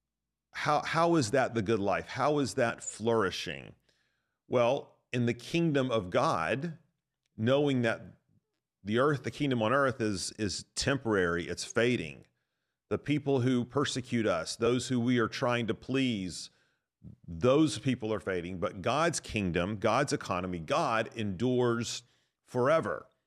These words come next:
And so if it means living at peace with God, um, by being rightly aligned in our hearts and minds and our behavior,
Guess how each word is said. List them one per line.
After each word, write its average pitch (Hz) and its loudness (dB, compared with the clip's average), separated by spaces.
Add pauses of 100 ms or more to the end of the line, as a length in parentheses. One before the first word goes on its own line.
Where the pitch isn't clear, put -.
(500)
And 110 -2
so 131 2
if 127 -2
it 127 0
means 127 2 (300)
living 131 0
at - -6
peace 131 -2
with 98 -4
God, 101 -2 (680)
um, 95 -2
by 98 2
being 101 -4
rightly 107 0
aligned 107 -2
in 104 -4
our 95 -2
hearts 101 -4
and 104 -2
minds 85 -2
and 92 -2
our 90 0
behavior, 82 -2